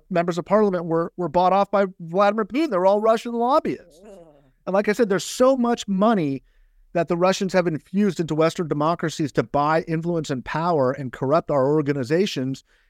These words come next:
Speaker 1: He's brought us to our knees. And it's the smartest strategy, as smart as we have been by using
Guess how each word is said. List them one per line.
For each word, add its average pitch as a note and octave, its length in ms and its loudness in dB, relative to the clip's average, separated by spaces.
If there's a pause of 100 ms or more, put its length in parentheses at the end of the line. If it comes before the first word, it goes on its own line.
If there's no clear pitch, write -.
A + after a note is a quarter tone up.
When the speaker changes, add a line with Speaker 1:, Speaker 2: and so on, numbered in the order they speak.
(120)
Speaker 1:
He's F3+ 180 0
brought E3 320 2
us F3 140 0
to E3 180 -2
our D3 140 2
knees. E3 360 0
And C#3+ 80 2
it's D#3+ 140 -2
the D#3 140 -4
smartest F#3 680 -2
strategy, D#3 680 0
as A2+ 100 -4
smart A#3+ 320 2
as F3 120 2
we G#3+ 200 2
have G#3+ 180 2
been F#3 340 2 (380)
by D#3 120 0
using E3+ 420 0